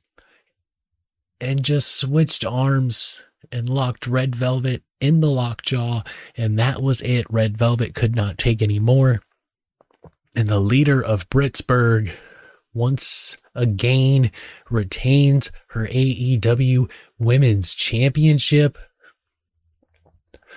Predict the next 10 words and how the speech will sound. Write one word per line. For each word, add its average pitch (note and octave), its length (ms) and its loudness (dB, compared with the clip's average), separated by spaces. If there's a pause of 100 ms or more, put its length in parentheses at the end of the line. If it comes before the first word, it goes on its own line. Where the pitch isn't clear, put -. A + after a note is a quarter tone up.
(340)
And G2 200 -6
not A2+ 300 -2
only C3+ 400 0
that, A2+ 340 -4
she - 160 -2
was C#3 160 0
the G#2+ 100 -4
de G2 100 -6
facto A2 680 -6
face - 760 -4